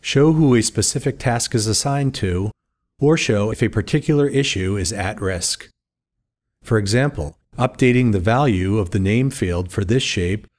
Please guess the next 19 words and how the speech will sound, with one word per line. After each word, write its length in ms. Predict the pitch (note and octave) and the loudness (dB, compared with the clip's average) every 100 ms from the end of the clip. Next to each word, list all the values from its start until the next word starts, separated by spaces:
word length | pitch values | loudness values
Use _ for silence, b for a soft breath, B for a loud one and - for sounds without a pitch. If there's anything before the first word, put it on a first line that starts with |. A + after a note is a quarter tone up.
| _ | _
will 140 | G#2 G#2+ | -4 0
update 400 | G#2+ - C3+ C#3 | 0 0 0 0
the 100 | C#3+ | -4
text 500 | - F#2 F2 - - | -2 -4 -4 -8 -6
in 200 | G#2+ F#2 | -4 -2
the 80 | F#2 | -2
shape. 420 | - E2+ - _ _ _ _ _ _ _ _ _ _ - | -4 -6 -8 _ _ _ _ _ _ _ _ _ _ -4
You 140 | B2+ | 0
can 160 | C3 B2+ | 2 2
also 480 | C3 D#3 - A2 | 2 2 2 0
make 260 | G2 G#2+ A#2 | 2 2 0
the 80 | - | -6
colors 540 | - B2+ C3+ D3+ D3 | -2 0 2 2 0
and 100 | G2 | -2
other 260 | G2 B2+ C3+ | 0 0 0
attributes 680 | B2+ D3 - F#2+ F#2+ G2 G2+ | 0 -2 -2 -2 -2 -4 -4
of 80 | |
a 60 | F2+ | -6
shape 440 | - C#3 G#2+ G#2+ | -2 -2 -2 -4